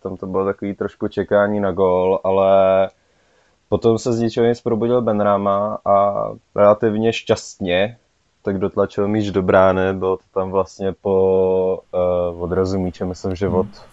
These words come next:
Speaker 1: Freda, nebo kdo tam byl?
Speaker 2: Ale zase na,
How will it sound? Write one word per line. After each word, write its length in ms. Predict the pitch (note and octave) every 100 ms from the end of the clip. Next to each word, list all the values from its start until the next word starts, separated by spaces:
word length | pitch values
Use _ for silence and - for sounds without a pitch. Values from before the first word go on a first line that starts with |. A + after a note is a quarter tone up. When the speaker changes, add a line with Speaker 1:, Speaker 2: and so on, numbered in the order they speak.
| -
Speaker 1:
Freda, 460 | - F#2+ F#2 C#3+
nebo 260 | C3 B2 A#2 G#2+ -
kdo 160 | G#2+ G2+
tam 240 | - G#2+
byl? 120 | G#2 G#2
Speaker 2:
Ale 160 | A2 A2
zase 340 | A2 - B2
na, 240 | A2+ A2+